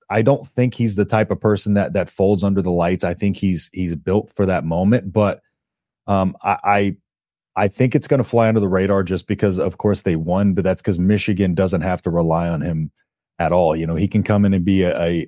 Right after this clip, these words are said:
a effective game manager, which he was. You know, he occasionally picked up first downs when his legs, when he needed to.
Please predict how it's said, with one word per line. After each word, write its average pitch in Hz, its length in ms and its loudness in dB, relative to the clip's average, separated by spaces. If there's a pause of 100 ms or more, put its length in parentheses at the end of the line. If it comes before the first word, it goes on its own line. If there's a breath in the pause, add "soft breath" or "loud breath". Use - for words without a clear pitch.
a 85 140 -2
effective 98 500 -2
game 92 280 0
manager, 90 340 0
which 95 200 -2
he 131 100 -2
was. 85 300 0
You 85 80 -4
know, 90 120 -2
he 95 220 0
occasionally 104 520 0
picked - 260 -2
up 98 120 -2
first 101 240 -2
downs 95 240 -2
when 95 80 0
his 87 140 -2
legs, 90 360 -2
when 87 140 -2
he 87 80 0
needed 90 320 -2
to. 92 300 0